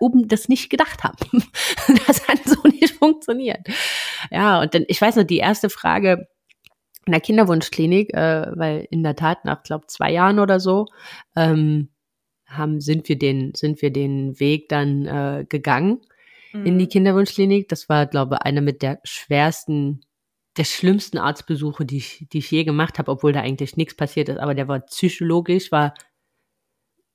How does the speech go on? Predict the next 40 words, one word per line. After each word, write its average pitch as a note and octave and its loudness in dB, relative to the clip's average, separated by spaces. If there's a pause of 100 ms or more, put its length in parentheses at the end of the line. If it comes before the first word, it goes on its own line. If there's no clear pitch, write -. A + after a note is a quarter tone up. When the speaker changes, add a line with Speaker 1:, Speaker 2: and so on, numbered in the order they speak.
(180)
Speaker 1:
also D#3 0
dieser E3+ 2
Weg A3 6
dahin G3 4
war, D#3+ 2
eigentlich F#3+ -2
wusstest - 0
du E3+ 0
ja, E3+ 2
die D#3 -2
Menschen E3 2
können E3 0
dir D#3+ 0
dort D3+ -2
helfen. D#3+ -2
Aber D3 -2
als D3+ -2
ich D#3 -6
in E3 0
diese D#3 0
Speaker 2:
Mhm. F3 -6
Speaker 1:
Klinik G#3 2
kam D#3 0
und C#3+ -2
dieser, D3 0 (1200)
diese F#3+ 4
Stimmung A#3 8
von D#3+ 2
Hoffnung A3+ 4
und F#3 2
Verzweiflung, D#3 0
die C3+ -2
da B2 -2
eigentlich, C3 -4
die, C3+ -4 (140)
die D3 -2
da C3+ -4
einfach B2+ -4
lag. C3 -6 (200)
So, C#3+ -2